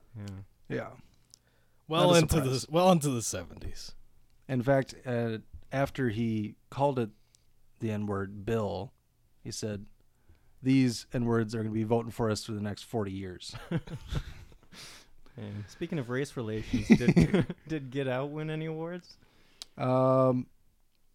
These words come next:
Speaker 2: let's see. We'll,
Speaker 3: Uh,
Speaker 2: we'll get there.
Speaker 1: Okay.
Speaker 2: We'll get there.
Speaker 3: It was nominated as a comedy.
Speaker 2: Yeah,
Speaker 1: Really?
Speaker 2: people didn't like that.
Speaker 1: Huh.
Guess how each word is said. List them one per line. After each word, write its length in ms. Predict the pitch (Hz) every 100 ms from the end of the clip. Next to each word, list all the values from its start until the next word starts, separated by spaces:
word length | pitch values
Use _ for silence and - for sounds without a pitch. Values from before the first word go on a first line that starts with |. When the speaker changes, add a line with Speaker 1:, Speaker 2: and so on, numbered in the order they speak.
| _ _ _ _
Speaker 2:
let's 160 | 117 -
see. 220 | 110 107
We'll, 180 | 113 131
Speaker 3:
Uh, 80 | 139
Speaker 2:
we'll 200 | 170 190
get 240 | 147 -
there. 220 | 95 - -
Speaker 1:
Okay. 220 | 107 - -
Speaker 2:
We'll 160 | 139 131
get 220 | 123 -
there. 100 | - - - - _ _ _ -
Speaker 3:
It 40 |
was 140 | 117 110
nominated 600 | 143 160 165 175 180 175
as 180 | 175 160
a 60 |
comedy. 760 | - 202 226 220 196 196 208 220 - -
Speaker 2:
Yeah, 300 | 117 120 131 -
Speaker 1:
Really? 140 | 107
Speaker 2:
people 160 | 120 127
didn't 160 | 123 120
like 160 | 113
that. 300 | 139 131 107 - - - - - -
Speaker 1:
Huh. 160 | 180